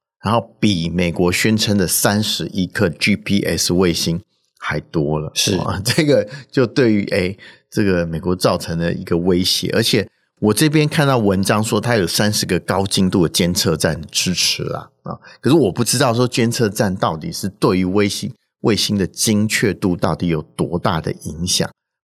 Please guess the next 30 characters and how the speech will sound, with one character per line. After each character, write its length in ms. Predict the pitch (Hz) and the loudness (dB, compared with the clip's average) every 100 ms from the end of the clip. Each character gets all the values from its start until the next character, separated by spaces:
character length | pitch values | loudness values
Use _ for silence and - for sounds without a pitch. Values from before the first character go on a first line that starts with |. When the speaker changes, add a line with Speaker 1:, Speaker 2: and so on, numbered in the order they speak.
| _ | _
Speaker 1:
不 140 | 117 | -2
过 260 | 131 185 101 | 2 4 4
我 60 | |
看 200 | 87 127 | 0 0
到 140 | 120 107 | 0 0
《华 200 | - 107 | 0 0
尔 80 | 87 | 0
街 120 | 104 | -2
日 200 | 113 110 | 0 2
报》 200 | 113 92 | 0 0
文 220 | 82 80 | -2 -4
章， 200 | 85 92 | -4 -4
他 260 | - - 123 | -4 -2 -2
是 220 | - 123 | 2 0
说， 500 | 90 - 123 107 110 - - - | 0 0 2 2 0 -4 -20 -14
他 140 | - 113 | -4 -2
说 260 | - 117 | 0 0
用 260 | 139 135 101 | 4 4 2
户 280 | 101 110 87 | 2 0 0
可 280 | - 101 107 | 0 2 2
以 160 | 87 | 0
精 360 | 78 - 101 104 | -2 -2 0 0
确 260 | - 107 | 2 0
到 260 | 87 110 85 - - - | 0 -2 -4 -10 -20 -12
几 300 | - - 90 | -4 0 0
厘 240 | 80 87 92 | 0 0 2
米 240 | 95 80 | 0 -2
以 220 | 80 82 85 | -4 -4 0
内 180 | 95 80 | 0 0
的 240 | 80 | -4